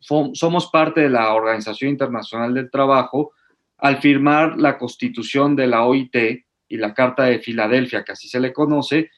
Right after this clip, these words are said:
entonces nos vemos obligados a sus convenios fundamentales. Pero bueno, mención aparte, debo decir que ese convenio es muy extraño porque sí habla de un, de,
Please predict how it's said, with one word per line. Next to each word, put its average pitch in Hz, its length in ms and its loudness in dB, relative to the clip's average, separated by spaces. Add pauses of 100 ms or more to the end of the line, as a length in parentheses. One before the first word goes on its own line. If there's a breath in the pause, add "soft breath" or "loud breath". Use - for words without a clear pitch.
(160 soft breath)
entonces 139 440 2
nos 127 200 2
vemos 135 240 0
obligados 117 560 0
a 101 80 -8
sus - 240 -14
convenios 107 440 -6
fundamentales. 98 640 -10 (300)
Pero 147 180 6
bueno, 175 420 2
mención 156 440 2
aparte, 190 680 2 (180)
debo 170 180 4
decir 185 240 2
que 208 60 0
ese 190 180 0
convenio 170 480 2
es 185 160 -4
muy 190 180 0
extraño 170 640 0
porque 127 460 0 (340 soft breath)
sí 202 340 0
habla 202 420 4
de 160 160 4
un, 160 280 2
de, 143 380 2